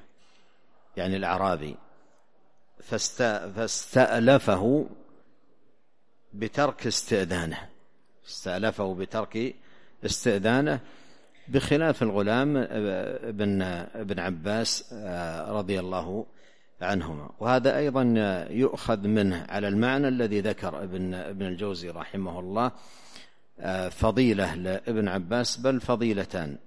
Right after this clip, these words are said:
الأولى، يعني، فهمه رضي الله عنه، والاستئذان مبني على فهمه للشريعة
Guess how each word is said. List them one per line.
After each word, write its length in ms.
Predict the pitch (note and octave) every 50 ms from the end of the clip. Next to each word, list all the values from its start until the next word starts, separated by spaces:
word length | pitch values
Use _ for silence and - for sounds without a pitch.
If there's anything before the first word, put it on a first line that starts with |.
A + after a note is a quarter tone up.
| - - -
الأولى، 600 | F#2 F#2 - A#2 A#2 A2 A2 A#2 B2+ B2 A#2+ -
يعني، 560 | - G2+ F#2 F2 F#2+ F#2+ F#2 F2+ F2+ F2+ - - - - - - - - - -
فهمه 720 | - - - A#2+ A2 G#2 G2+ G2 F#2 F#2+ G#2+ A#2+ C3+ - - - - - -
رضي 340 | F#2+ G2 G2 F2+ G2 F#2+ F2+
الله 340 | F#2 F#2+ G2 F2+ F2+ F2+
عنه، 260 | F2 G2+ A#2+ D3 D3+ C#3+ - - - - - - - - - - - - - - - - - - - - - - - - - - - -
والاستئذان 1080 | G#2+ G#2 G2+ G2+ G2 F#2+ G2 A2 A2 G#2+ G2+ - - - G#2+ G2 F#2+ A2+ A2 G#2+ G2+ G#2
مبني 320 | A2+ A2 F#2 G#2 G2+ F#2
على 260 | D2+ E2+ F#2+ F#2+ F#2
فهمه 440 | - A#2+ A2 G2+ G2 G2 F#2+ F2 F2
للشريعة 640 | F2 F2 - - - - F2+ F#2 F#2 G2 F2 G2+